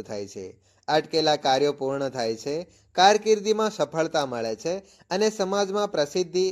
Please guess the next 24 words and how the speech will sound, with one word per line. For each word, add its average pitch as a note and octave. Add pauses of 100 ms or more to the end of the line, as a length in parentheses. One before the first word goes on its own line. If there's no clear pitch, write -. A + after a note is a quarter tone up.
(120)
તેમજ E3+
યશ D3
પ્રાપ્ત A#2+
થાય G#2+
છે. G2+ (480)
જેમને D#3
આવી C3+
ઈચ્છાઓ C#3+
હોય B2 (260)
એવા G3
દરેક G3+
વ્યક્તિએ C#3 (300)
સાચા E3+
મનથી G#3+
વરુથીની F#3 (100)
એકાદશીનું E3
વ્રત C#3 (120)
અને D#3
પૂજા C3
કરવી A2
જોઈએ. G2 (440)
હરિવાસર D3+
દરમિયાન B2+ (280)
વ્રત G3+